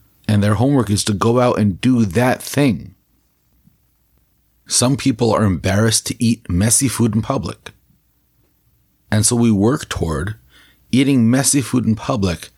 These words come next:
so that the challenge is faced and overcome and growth happens. Not because it's important to eat messy food in public,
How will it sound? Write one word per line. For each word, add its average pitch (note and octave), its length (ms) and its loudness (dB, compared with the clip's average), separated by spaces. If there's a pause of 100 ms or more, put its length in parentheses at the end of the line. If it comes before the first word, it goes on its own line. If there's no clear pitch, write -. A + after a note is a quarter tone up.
(280)
so A#2 220 0
that A2 380 0
the A#2 100 0
challenge B2+ 560 0
is A2 140 -2
faced A#2+ 440 0
and A2 140 0
overcome A2 640 0
and G#2 200 0
growth A2 360 0
happens. - 720 -4 (2000)
Not C3 260 0
because C3 300 0
it's - 140 0
important A2 460 0
to - 60 -8
eat F2+ 160 0
messy G#2 300 0
food G2+ 200 -2
in F2+ 100 -2
public, A2+ 460 -2